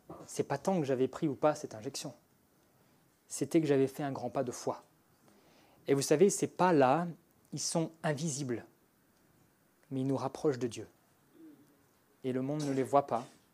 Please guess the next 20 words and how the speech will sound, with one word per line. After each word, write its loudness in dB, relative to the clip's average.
mais -8
Jésus -6
les -4
compte. -8
Il -12
sait 2
où 2
on -2
en -4
est -8
et -8
il -4
revient -2
bientôt. -10
Alors 4
j'aimerais 8
vous 8
dire 10
en 10
conclusion, 0